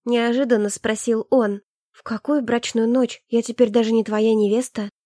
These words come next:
Боевик протяжно вздохнул. «Элли, когда ты уже наконец поймёшь, что всё равно будешь моей? Ты уже моя, хоть и пытаешься это отрицать». «Не пытаюсь», выдохнула я в замешательстве.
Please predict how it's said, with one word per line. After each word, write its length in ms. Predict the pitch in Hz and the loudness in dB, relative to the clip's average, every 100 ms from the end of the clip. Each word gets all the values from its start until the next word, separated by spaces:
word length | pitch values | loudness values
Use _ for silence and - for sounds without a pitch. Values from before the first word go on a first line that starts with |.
| _ | _
Боевик 500 | - 247 269 277 277 | -2 0 2 0 -4
протяжно 500 | - 214 220 214 220 208 | -4 -4 -2 -2 -2 -2
вздохнул. 600 | 220 240 - 220 185 - _ _ _ - | -2 -4 -2 -2 -4 -10 _ _ _ -4
«Элли, 420 | 208 202 185 175 | 0 2 0 -4
когда 380 | 190 208 220 302 | -4 -4 0 0
ты 100 | 285 | 0
уже 160 | 220 | 0
наконец 460 | 214 202 214 226 220 | -2 0 0 0 0
поймёшь, 460 | 233 220 220 196 - | -2 0 0 0 -2
что 220 | - 202 | -8 -10
всё 240 | - 240 | 0 2
равно 320 | 214 202 233 | 4 2 2
будешь 420 | 262 214 214 - 214 | 0 -2 -4 -6 -4
моей? 520 | 214 214 180 175 - _ | -4 -2 -6 -8 -14 _
Ты 160 | - 240 | -2 2
уже 380 | 233 208 240 240 | 2 2 2 2
моя, 380 | 196 214 233 185 | 0 0 0 -2
хоть 220 | 196 196 | -4 -4
и 40 | |
пытаешься 520 | 190 233 254 208 - | -4 -2 0 -2 -4
это 160 | 196 202 | -4 -2
отрицать». 600 | 185 226 - 202 175 - _ _ _ | -2 -4 -2 -6 -6 -16 _ _ _
«Не 260 | 214 220 233 | -4 0 0
пытаюсь», 680 | 233 339 277 269 - - - _ | 0 -2 0 0 -2 -6 -18 _
выдохнула 520 | 240 240 220 - 220 226 | 2 4 2 2 2 4
я 200 | 233 220 | 2 2
в 40 | |
замешательстве. 960 | 202 233 247 226 196 196 - 202 190 | 0 0 0 -4 -4 -10 -4 -4 -4